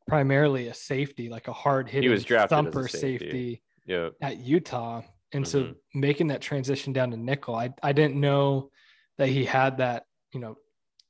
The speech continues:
Speaker 1: short area quickness required for that position.
Speaker 2: Yeah.
Speaker 1: But obviously they were super high on him.
Speaker 2: They're really stoked about him. So obviously we'll see how he comes back from injury, but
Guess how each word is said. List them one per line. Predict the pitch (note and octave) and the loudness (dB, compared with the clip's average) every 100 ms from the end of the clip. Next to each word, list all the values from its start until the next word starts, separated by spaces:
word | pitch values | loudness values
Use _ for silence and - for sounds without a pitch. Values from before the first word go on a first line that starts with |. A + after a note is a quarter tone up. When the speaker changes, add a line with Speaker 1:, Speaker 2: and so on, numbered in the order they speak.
| _ _ _ _ _ _ _ _ - | _ _ _ _ _ _ _ _ -12
Speaker 1:
short | - D3+ C3+ | 0 0 2
area | C#3 C3+ B2 - | 2 0 0 -8
quickness | - D3 C3+ C3 A#2+ - - | -4 -4 -2 -4 -6 -8 -6
required | A#2+ - B2+ B2+ B2 | -6 2 4 4 2
for | - | -2
that | B2 G2 | -4 -2
position. | B2 A#2+ B2+ - | -2 0 0 2
Speaker 2:
Yeah. | G2+ F#2 | 2 2
Speaker 1:
But | - | 0
obviously | C3+ C#3 C#3 D3 B2+ | 2 4 2 2 2
they | C3+ | 4
were | C#3+ A#2 | 2 2
super | - - C#3+ A#2+ G#2+ | -6 -6 -6 -6 -6
high | B2 B2 | -6 -6
on | A2 A2 | -8 -12
him. | A#2+ A2 | -12 0
Speaker 2:
They're | A2+ A#2 | 4 4
really | F#2 G#2 F#2+ | 4 2 2
stoked | F2 - F2+ F2 D#2+ | -4 -2 -2 -2 -4
about | D2+ D2+ | -4 -4
him. | D#2+ D#2 D#2 D#2 _ - | -4 -8 -8 -12 _ -12
So | - F2 E2 E2 - | 2 4 6 4 4
obviously | F2+ F#2+ G2+ G#2 | 2 2 2 2
we'll | F#2 | 2
see | - G2+ | 2 4
how | F2 | 4
he | E2 | 4
comes | - E2+ D#2+ | 0 -6 -2
back | E2 E2+ | 0 0
from | - E2 | -2 -8
injury, | E2 D#2+ D#2+ D#2 | -8 -4 -4 -4
but | D#2+ D#2+ D#2+ - | -4 -2 -2 -2